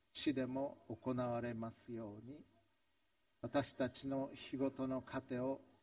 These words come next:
今日もお与えください。私たちの負い目をお許しください。私たちも私たちに負い目のある人たちを許しました。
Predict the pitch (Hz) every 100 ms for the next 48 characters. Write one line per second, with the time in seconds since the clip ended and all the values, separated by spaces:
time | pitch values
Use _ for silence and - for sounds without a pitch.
0 | - 147 135 123 143 - - 123 120 -
1 | 113 110 - 107 107 - 123 127 - _
2 | _ _ _ _ _ _ _ _ - -
3 | 302 - - 269 - 294 294 285 - 135
4 | 135 131 151 143 127 - 123 120 113 -
5 | - 113 110 - 120 127 - _ _ _
6 | _ _ _ - 120 294 - - 262 240
7 | - - - - - - - 113 - 123
8 | - 123 113 131 127 131 - - 127 127
9 | 127 127 120 117 120 120 - - 127 113
10 | - - 127 131 - - - 123 143 -
11 | 143 135 131 - -